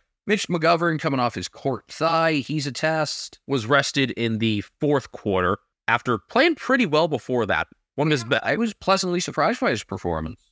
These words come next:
Speaker 2: I would say his best game in about a month. If McGovern's not in, you can have Caleb Marchbank coming back in to cover, but that isn't an exact like for like and is a bit of a step down considering McGovern's ceiling. By the way, I found out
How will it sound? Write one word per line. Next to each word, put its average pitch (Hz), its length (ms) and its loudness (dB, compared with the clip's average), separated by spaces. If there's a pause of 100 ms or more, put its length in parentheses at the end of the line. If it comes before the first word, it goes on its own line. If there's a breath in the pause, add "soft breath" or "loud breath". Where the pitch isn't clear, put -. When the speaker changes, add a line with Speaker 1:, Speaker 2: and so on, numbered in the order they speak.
(320)
Speaker 2:
I 151 60 2
would 277 120 2
say 277 120 4
his 131 140 2
best 117 320 0
game 120 380 2
in 113 400 2
about 113 260 0
a 120 40 2
month. 120 360 0 (300)
If 220 160 4
McGovern's 147 440 2
not 123 240 2
in, 123 160 2
you 120 80 0
can 120 120 0
have 113 240 0
Caleb 120 360 0
Marchbank 120 460 0
coming 131 220 -2
back 120 240 2
in 120 160 0
to 120 100 -2
cover, 120 340 0
but 110 240 2 (280)
that 123 160 2
isn't 175 320 2
an 123 80 2
exact 123 480 2
like 127 180 4
for 123 140 0
like 117 180 4
and 113 140 -2 (400)
is 208 160 4
a 156 60 2
bit 127 180 2
of 98 80 0
a - 20 -2
step - 400 -2
down 101 400 2 (160)
considering 107 480 0
McGovern's 104 380 0
ceiling. 87 500 0 (540)
By 254 120 6
the 302 80 2
way, 240 160 2
I 135 100 0 (220)
found 349 200 2
out 302 220 2